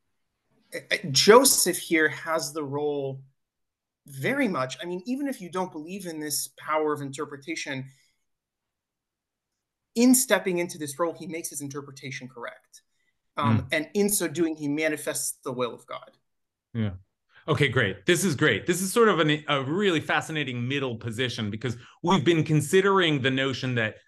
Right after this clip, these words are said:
Speaker 2: dreams have some hidden message. Maybe God is sending them that Joseph is decoding. Okay. Or,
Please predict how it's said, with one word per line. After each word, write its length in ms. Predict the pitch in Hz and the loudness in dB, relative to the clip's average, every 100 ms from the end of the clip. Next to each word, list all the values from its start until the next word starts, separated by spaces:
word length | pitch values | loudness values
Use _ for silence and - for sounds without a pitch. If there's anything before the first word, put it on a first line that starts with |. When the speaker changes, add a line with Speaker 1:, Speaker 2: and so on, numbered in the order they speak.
| _ _ | _ _
Speaker 2:
dreams 640 | 120 127 143 170 175 170 - | -8 -4 0 0 0 -2 -4
have 400 | - 139 139 127 | -4 0 0 -2
some 240 | - 135 | -4 -4
hidden 400 | 113 139 127 127 | -4 -6 -4 -4
message. 600 | 123 123 120 123 110 - - _ _ | -2 -2 -2 -4 -4 -8 -16 _ _
Maybe 240 | 104 101 104 | -6 -4 -2
God 340 | 117 110 110 | 4 4 4
is 100 | 110 | 2
sending 320 | - 123 131 | 2 2 2
them 140 | 131 127 | 2 2
that 180 | 117 | 0
Joseph 300 | - 139 120 | 0 0 2
is 160 | 113 104 | -2 -2
decoding. 920 | 95 131 - - 120 117 147 220 226 - _ _ _ | -4 -8 -6 0 2 4 2 0 -6 -12 _ _ _
Okay. 460 | 110 113 113 220 - _ _ | -2 2 2 0 -6 _ _
Or, 680 | - 220 254 277 277 277 - | 2 6 8 8 6 4 0